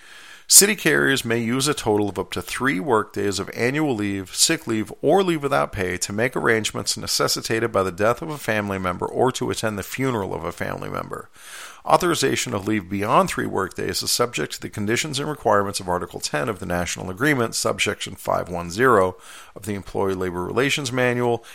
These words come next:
and the applicable local Memorandum of Understanding provisions.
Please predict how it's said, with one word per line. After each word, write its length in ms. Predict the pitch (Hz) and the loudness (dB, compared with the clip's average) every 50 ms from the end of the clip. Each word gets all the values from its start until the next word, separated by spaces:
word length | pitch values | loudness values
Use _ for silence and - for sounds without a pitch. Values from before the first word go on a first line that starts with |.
| - - - | -20 -8 -2
and 200 | - 147 165 160 | 0 0 0 0
the 60 | 156 | -2
applicable 500 | 143 - - 127 - - 123 104 101 101 | -6 -4 -4 -4 -4 -4 -4 -4 -4 -2
local 260 | 95 95 92 92 107 98 | -2 -2 -2 -2 -4 -6
Memorandum 540 | 92 92 90 90 87 90 90 87 87 85 | -6 -6 -6 -4 -4 -4 -4 -4 -6 -8
of 80 | 82 - | -8 -8
Understanding 580 | 87 85 85 80 - - - 120 120 117 98 85 | -8 -8 -6 -6 -4 -4 -2 -2 -2 -4 -4 -8
provisions. 640 | - - 87 90 78 73 - - - - - - | -10 -6 -6 -4 -4 -4 -6 -6 -6 -6 -8 -8